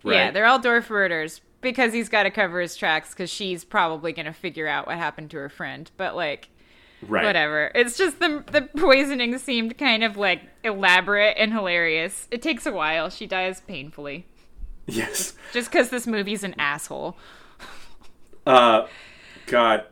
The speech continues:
Speaker 1: And so we're now, uh, w-, suddenly with him and Helen Mirren and Dorff wife and Dorff baby.
Speaker 2: Yeah.
Speaker 1: Uh, and they're, they're at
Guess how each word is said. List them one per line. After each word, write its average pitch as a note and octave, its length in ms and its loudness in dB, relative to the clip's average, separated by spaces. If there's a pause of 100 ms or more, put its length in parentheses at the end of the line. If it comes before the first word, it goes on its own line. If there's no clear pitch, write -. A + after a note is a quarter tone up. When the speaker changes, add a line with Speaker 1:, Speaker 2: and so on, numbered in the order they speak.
Speaker 1:
And D3 360 4 (720)
so D#3+ 240 4
we're D3 260 6
now, A3+ 560 6 (480)
uh, C#3 260 8
w-, D#3 300 -4
suddenly A#2 800 8 (280)
with C3+ 460 4
him A3 520 2 (500)
and C3+ 280 2
Helen F#3+ 320 2
Mirren C3 340 4
and B2+ 180 -6
Dorff F3+ 300 4
wife C3 280 2
and B2+ 160 -6
Dorff D3 320 0
baby. F2+ 520 -6 (240)
Speaker 2:
Yeah. C3 280 -2
Speaker 1:
Uh, A2+ 240 2
and B2+ 160 -6
they're, C3 400 4
they're C3 280 -2
at F#3 400 6